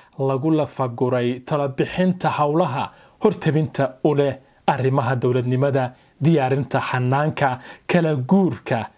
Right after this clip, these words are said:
ee dhammaystirka xanaanka ka bixista ku meel gaadhnimada doorashooyinka iyo maamul dhiska. Runtii kulankani waa kulan muhiim oo xasaasi ah.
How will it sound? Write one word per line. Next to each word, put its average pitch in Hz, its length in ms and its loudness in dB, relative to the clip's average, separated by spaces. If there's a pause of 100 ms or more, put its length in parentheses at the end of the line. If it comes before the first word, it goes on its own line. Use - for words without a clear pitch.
(140)
ee 151 100 2
dhammaystirka 131 1000 0 (340)
xanaanka 131 600 0 (260)
ka 202 120 2
bixista 143 680 -2 (220)
ku 139 120 2
meel 127 260 2
gaadhnimada 123 640 0 (320)
doorashooyinka 151 920 0 (280)
iyo 160 260 2
maamul 117 500 -2
dhiska. - 380 -6 (320)
Runtii 180 640 2
kulankani 143 600 0
waa 127 220 2
kulan 139 360 -2
muhiim 131 720 0 (120)
oo 165 100 4
xasaasi 113 840 -6
ah. - 40 -16